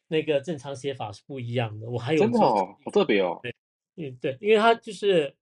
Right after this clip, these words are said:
Speaker 1: 没有办法那么容易的就是辨认那个字体，所以它有一个特定的写法，A 到 Z 的有特定写法，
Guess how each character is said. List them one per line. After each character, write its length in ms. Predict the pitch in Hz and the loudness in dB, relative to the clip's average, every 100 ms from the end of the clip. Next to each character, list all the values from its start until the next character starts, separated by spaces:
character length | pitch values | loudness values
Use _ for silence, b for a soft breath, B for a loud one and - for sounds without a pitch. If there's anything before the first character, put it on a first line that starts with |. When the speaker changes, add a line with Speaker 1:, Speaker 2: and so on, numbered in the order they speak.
| _ _ | _ _
Speaker 1:
没 120 | - 220 | -2 0
有 100 | 185 | 0
办 240 | 202 185 | -4 -8
法 240 | 170 131 139 | -8 -12 -10
那 100 | 180 | -8
么 120 | 180 | -8
容 240 | 143 131 | -8 -10
易 160 | 151 156 | -10 -14
的 160 | 131 | -14
就 160 | 120 147 | -16 -18
是 160 | 139 143 | -16 -14
辨 260 | 160 147 | -8 -8
认 180 | 147 135 | -6 -8
那 120 | 135 | -8
个 120 | 131 | -8
字 220 | 123 139 127 | -10 -10 -14
体， 300 | - 120 120 b b b | -14 -16 -16 b b b
所 160 | - | 4
以 40 | 175 | 4
它 160 | 160 | 4
有 100 | 175 | -4
一 120 | 131 127 | -4 -8
个 180 | 143 | -10
特 240 | 131 - 147 | -10 -10 -12
定 280 | 131 131 120 | -10 -12 -10
的 80 | |
写 300 | 117 - 123 | -12 -12 -10
法， 160 | 123 113 | -10 -10
A 160 | - 143 | -6 -4
到 220 | 143 135 | 0 0
Z 340 | 120 120 127 123 | 0 -4 -6 -6
的 200 | 123 117 | -6 -8
有 160 | 120 | -8
特 160 | - 143 | -8 -8
定 180 | 131 113 | -6 -8
写 220 | - 117 | -6 -6
法， 240 | 120 - | -6 -14